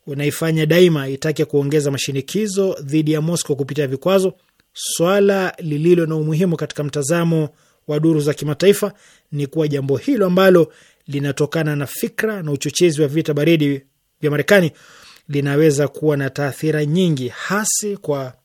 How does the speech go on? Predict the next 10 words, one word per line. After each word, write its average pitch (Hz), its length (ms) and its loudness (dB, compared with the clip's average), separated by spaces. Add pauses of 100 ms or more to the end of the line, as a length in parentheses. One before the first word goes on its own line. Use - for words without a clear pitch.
(160)
uchumi 135 400 -4
wa 139 60 -4
dunia. 170 300 2 (2250)
Gary 208 480 6
Hofia, - 500 -2 (320)
mchambuzi 175 720 2
wa 147 140 -6
masuala 156 360 -2
ya 151 40 -2
kimataifa, 180 540 -2